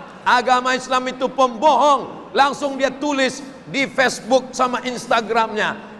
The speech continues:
"Semua orang Islam pencuri, sendal saya hilang." Yang jahat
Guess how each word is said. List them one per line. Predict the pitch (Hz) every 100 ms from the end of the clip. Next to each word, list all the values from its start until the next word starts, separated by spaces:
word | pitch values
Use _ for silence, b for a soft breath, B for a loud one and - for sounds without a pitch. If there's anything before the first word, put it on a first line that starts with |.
| -
"Semua | - 262 208 311 320 285 330
orang | 269 247 269
Islam | 269 254 214 - -
pencuri, | 294 294 240 302 269 240 170 - -
sendal | 294 254 254 240
saya | 220 220 220
hilang." | 208 160 120 - - - - - - - - - - - -
Yang | 190 240 220
jahat | 226 - 247